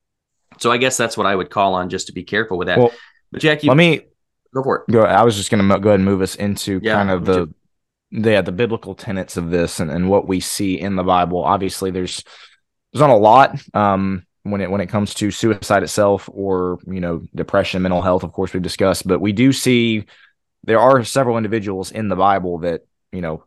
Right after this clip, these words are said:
Speaker 2: struggle with depression from time to time, you know, what we would call depression and just negative thoughts, you know, however you wanna define it. David,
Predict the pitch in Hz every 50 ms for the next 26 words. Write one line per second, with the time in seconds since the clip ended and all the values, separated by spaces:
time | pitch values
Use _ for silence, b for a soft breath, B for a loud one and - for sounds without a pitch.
0 | _ _ _ _ - - - 113 104 113 117 107 110 - 117 117 110 - - 107
1 | 98 - 98 - 104 98 101 95 90 - 92 92 95 95 92 90 90 90 85 73
2 | 95 98 98 95 85 101 95 92 - - - 92 95 90 - 92 92 92 90 87
3 | 90 - - 90 - 92 92 85 95 92 - - 98 92 92 - - - - -
4 | 92 85 85 87 95 90 87 92 87 90 92 90 82 80 - 107 104 107 104 98
5 | - b b b b b b _ _ _ _ - 104 113 117 120 110 117 113 104